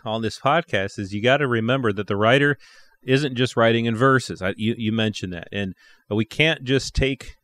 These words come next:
these things one verse at a time and, and build our theology on that or our understanding on that one verse. "If we sin willfully after we've received the knowledge of the truth, there no longer remains a sacrifice for sins." That in and of itself, along with the next verse, but a certain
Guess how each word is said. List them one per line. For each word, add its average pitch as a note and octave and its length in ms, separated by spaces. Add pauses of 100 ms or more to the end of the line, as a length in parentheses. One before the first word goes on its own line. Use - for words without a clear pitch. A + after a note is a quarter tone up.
these A#2 480 (300)
things A#2 460
one B2 440
verse A#2+ 320
at A2+ 100
a G#2+ 80
time A#2 380
and, G2 160
and A#2+ 240
build C3 260
our A#2+ 140
theology A2+ 720
on G#2 180
that A#2 260
or G#2 220
our G#2 180
understanding A#2+ 800 (400)
on A2 220
that A2+ 180
one A2+ 260
verse. A#2 480
"If F2+ 140
we G#2 80
sin A#2 300
willfully A#2 560
after G#2+ 260
we've G#2+ 220
received A#2 400
the G#2+ 100
knowledge A2 320
of G2+ 60
the F#2+ 80
truth, B2 340
there G#2 140
no A2 160
longer A#2+ 320
remains A#2 420
a G#2+ 80
sacrifice A2+ 600
for A2+ 120
sins." G2+ 460
That A#2+ 260
in C3 140
and C3 100
of C#3+ 100
itself, B2+ 440
along A#2 320
with A#2 120
the A2 80
next A#2+ 280
verse, A2+ 260
but - 160
a F#2+ 80
certain C3 560